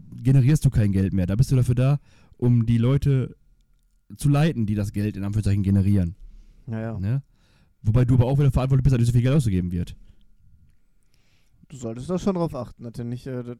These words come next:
Speaker 2: Geld, äh, mit, mit vollen Händen rauswirfst für irgendeinen Bullshit.
Speaker 1: Genau,
Speaker 2: Ist klar.
Speaker 1: richtig. Also bist du ja auch irgendwie mit dem, mit, mit dem Geld zu tun. Nur man muss halt echt, ah, weiß ich nicht, wenn ich die, wenn ich die Jugend heute sehe,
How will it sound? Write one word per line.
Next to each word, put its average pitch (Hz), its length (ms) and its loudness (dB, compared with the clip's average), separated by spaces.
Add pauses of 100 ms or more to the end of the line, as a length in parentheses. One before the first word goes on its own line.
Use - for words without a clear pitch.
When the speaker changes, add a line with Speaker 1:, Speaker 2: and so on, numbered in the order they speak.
Speaker 2:
Geld, 123 260 -10
äh, 127 460 -12
mit, 131 240 -20
mit 135 140 -10
vollen 139 260 -4
Händen 127 180 -4
rauswirfst 131 520 -8
für 147 100 -4
irgendeinen 147 400 -12 (100)
Bullshit. 117 520 -4
Speaker 1:
Genau, 165 260 0
Speaker 2:
Ist 104 40 0
klar. 123 120 0 (120)
Speaker 1:
richtig. 87 200 -10 (460)
Also 110 240 -2
bist - 160 0
du 127 40 2
ja 123 80 2
auch 127 140 -2
irgendwie 107 220 -2
mit 104 140 0
dem, 101 200 2
mit, 101 180 0
mit 95 360 -4
dem 101 100 -4
Geld 95 260 -4
zu 101 100 -8
tun. 90 280 -8 (480)
Nur 104 140 0
man 110 80 2
muss 139 160 0
halt 127 160 0
echt, - 280 -4 (120)
ah, 104 180 -14
weiß 110 180 -2
ich 117 60 0
nicht, 107 140 -2
wenn 120 80 0
ich 120 80 -2
die, 107 300 -4
wenn 107 100 -6
ich 113 100 -2
die 107 140 -4
Jugend 139 420 0
heute 127 260 0
sehe, 131 340 -4